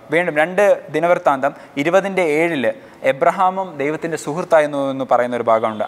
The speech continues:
അത്, "നിന്റെ സ്നേഹിതനായ എബ്രഹാമിൻ്റെ സന്തതിക്ക് ശാശ്വതമായി കൊടുത്തുവല്ലോ." അവിടെയും സ്നേഹിതനായ എബ്രഹാം. അപ്പോൾ ദൈവം അവർ മനുഷ്യരായിട്ട്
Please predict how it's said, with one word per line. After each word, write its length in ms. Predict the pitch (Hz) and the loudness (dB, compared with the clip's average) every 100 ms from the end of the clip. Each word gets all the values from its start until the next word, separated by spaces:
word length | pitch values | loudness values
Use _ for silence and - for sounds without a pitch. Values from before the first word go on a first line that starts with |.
| - | -2
അത്, 320 | 123 135 180 - - - - | 0 0 -2 -6 -20 -20 -8
"നിന്റെ 460 | 131 165 185 185 - | -6 -2 2 0 0
സ്നേഹിതനായ 680 | - 135 151 175 185 175 180 | -8 -4 -2 0 2 4 6
എബ്രഹാമിൻ്റെ 720 | 160 139 156 160 156 143 113 - - | 4 4 2 0 -2 -2 -4 -4 -18
സന്തതിക്ക് 640 | - 123 139 147 147 175 208 - - | -6 -4 -2 -2 -2 -4 -6 -8 -2
ശാശ്വതമായി 640 | 123 131 165 151 139 147 170 - | 2 2 0 -2 0 0 -2 -8
കൊടുത്തുവല്ലോ." 580 | 120 123 135 113 104 92 - - | -6 -6 -2 -2 -2 -8 -16 -10
അവിടെയും 360 | 135 110 131 - - | -4 -2 -2 -4 -12
സ്നേഹിതനായ 640 | - 117 127 127 123 117 120 | -10 -6 -4 -4 -4 -4 -2
എബ്രഹാം. 360 | 110 110 110 | -2 -4 -6
അപ്പോൾ 160 | 113 143 | -6 -6
ദൈവം 400 | 131 127 143 170 - - - - | -4 -2 -2 -4 -8 -20 -18 -6
അവർ 260 | 123 143 151 | -2 -2 -4
മനുഷ്യരായിട്ട് 520 | 151 151 165 185 185 | -4 -4 -2 0 0